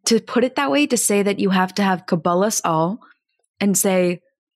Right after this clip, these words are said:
"I am beautiful and my body is a vessel for my soul to speak through.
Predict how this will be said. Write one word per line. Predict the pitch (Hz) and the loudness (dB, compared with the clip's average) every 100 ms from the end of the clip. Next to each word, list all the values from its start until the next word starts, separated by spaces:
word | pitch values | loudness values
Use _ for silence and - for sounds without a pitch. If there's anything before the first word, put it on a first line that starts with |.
| - | -4
"I | 196 | 0
am | 185 | 0
beautiful | 165 175 185 - 196 220 262 | 0 0 0 0 0 2 0
and | 196 190 | 0 2
my | 185 180 | 2 0
body | 165 185 175 180 208 247 269 - | -2 0 0 0 0 0 0 -2
is | 190 | 0
a | 175 | 0
vessel | 156 151 165 - 208 240 | 0 -2 -2 0 2 2
for | - 190 | 0 -2
my | 175 165 | 0 0
soul | 160 - 175 185 | 0 2 2 2
to | 185 | -2
speak | 170 - 175 165 | -2 -2 -2 -4
through. | - 196 254 | 0 2 2